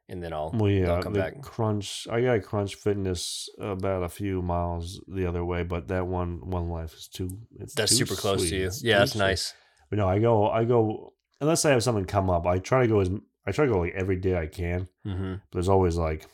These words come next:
Speaker 2: days that, that's why I do the full body, because it's only five days a week, technically. So there's always, like, two days where something comes up, like tonight.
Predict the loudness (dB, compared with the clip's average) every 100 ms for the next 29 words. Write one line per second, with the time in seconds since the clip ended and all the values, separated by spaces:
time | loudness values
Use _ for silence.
0 | _ -12 -2 0 0 -2 -6 -4 -4 2
1 | 2 2 2 2 0 0 0 2 2 2
2 | 2 0 -2 -2 -2 -2 0 0 0 -2
3 | -2 -2 -4 -8 -8 -6 -4 -4 -6 _
4 | _ _ _ _ -4 0 2 4 4 0
5 | -2 -2 0 2 0 -2 -2 -2 -4 -4
6 | -6 -4 -6 -4 -6 -4 -2 -2 -2